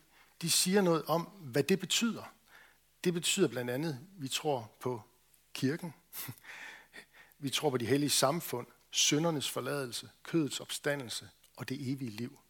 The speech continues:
Det er Helligåndens gerning at gøre de ting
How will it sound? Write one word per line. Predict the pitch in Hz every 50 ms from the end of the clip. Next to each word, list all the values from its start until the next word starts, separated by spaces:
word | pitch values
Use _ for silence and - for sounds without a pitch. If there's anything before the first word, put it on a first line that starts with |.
| _ _ _ _ _ _ - - - - - -
Det | 143
er | 104
Helligåndens | 139 170 190 196 165 127 120 113 - -
gerning | - - 120 117 135 151 160 147 120 - - - - - - - - - - - - - - - _ _ -
at | - - - -
gøre | 147 135 135
de | 131 - 175 160
ting | - - - 170 165 165 -